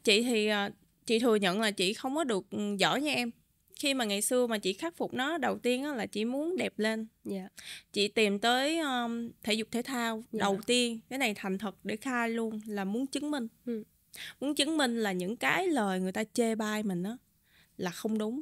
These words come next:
Speaker 2: Ừ.
Speaker 1: mình có thể làm được. Bây giờ tôi đẹp lên rồi, tôi như thế này rồi, tôi sexy rồi. Ngày xưa á, con nít mà,
Speaker 2: Dạ.
Speaker 1: chị sẽ luôn viết là một ngày nào đó tôi sẽ trở thành một người sexy nhất.
Speaker 2: Ừ.
Speaker 1: Tất cả khi mà tôi đi qua đàn ông hay đàn bà, con gái hay con trai, thậm chí là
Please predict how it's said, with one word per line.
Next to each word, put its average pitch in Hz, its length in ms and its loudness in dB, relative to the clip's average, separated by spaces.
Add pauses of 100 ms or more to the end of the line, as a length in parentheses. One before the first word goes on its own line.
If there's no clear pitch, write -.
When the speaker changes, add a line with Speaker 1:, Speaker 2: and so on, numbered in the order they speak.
(120)
Speaker 2:
Ừ. 240 60 -4
Speaker 1:
mình 185 140 -2
có 240 100 -6
thể 220 140 -4
làm 190 280 -2
được. 185 220 -6
Bây 202 100 -2
giờ 202 120 0
tôi 214 120 2
đẹp 190 240 0
lên 208 220 0
rồi, 185 280 -4
tôi 214 120 0
như 220 100 2
thế 240 140 -4
này 185 340 -2
rồi, 170 260 -4 (280)
tôi 226 80 0
sexy 240 600 4
rồi. 196 220 2
Ngày 202 140 6
xưa 277 460 6
á, - 60 -18 (340)
con 277 180 0
nít 330 160 2
mà, 196 300 2
Speaker 2:
Dạ. 202 260 -2
Speaker 1:
chị 170 140 0
sẽ 254 140 2
luôn 262 260 4
viết 302 160 2
là 226 120 0
một 196 180 0
ngày 196 220 4
nào 202 120 4
đó 262 80 2
tôi 254 140 0
sẽ 220 160 0
trở 202 200 0
thành 233 180 -4
một 190 200 -4
người 190 120 0
sexy 302 520 8
nhất. 330 220 8 (420)
Speaker 2:
Ừ. 233 200 -6
Speaker 1:
Tất - 240 -4
cả 277 360 6
khi 294 160 2
mà 262 100 0
tôi 247 140 -2
đi 262 160 4
qua 254 320 6
đàn 196 320 0
ông 262 360 -2
hay 269 120 -4
đàn 190 300 -2
bà, 196 300 0
con 240 240 -6
gái 254 180 0
hay 320 120 -6
con 254 200 -4
trai, 247 360 4
thậm 214 200 -6
chí 302 180 0
là 233 200 2